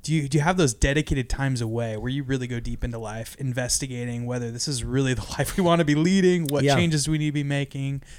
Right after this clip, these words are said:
Speaker 1: like, those sorts of things? How often do you feel like you do that?
Speaker 2: It's a great question. So for sure, annually we look at, we evaluate, uh, trajectory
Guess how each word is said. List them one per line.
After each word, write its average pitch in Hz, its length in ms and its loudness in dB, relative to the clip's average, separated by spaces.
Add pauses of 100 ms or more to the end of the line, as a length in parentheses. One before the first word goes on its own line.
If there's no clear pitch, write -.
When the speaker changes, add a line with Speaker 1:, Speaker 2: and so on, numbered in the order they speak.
(100)
Speaker 1:
like, 120 160 -10
those 127 200 -6
sorts - 180 -4
of - 60 -6
things? 110 180 -6
How 165 160 2
often 151 320 0
do 120 80 -4
you 113 80 -8
feel 117 240 -6
like 110 160 4
you 117 80 2
do 113 120 -2
that? 110 220 -8
Speaker 2:
It's - 120 -14
a - 20 -16
great 156 200 4
question. - 360 0
So 143 480 2 (160)
for 165 180 -2
sure, 170 460 4
annually 165 480 4
we 160 160 2
look 143 260 2
at, 131 300 0
we 139 220 4
evaluate, 113 640 2 (360)
uh, 113 360 0
trajectory 101 800 -4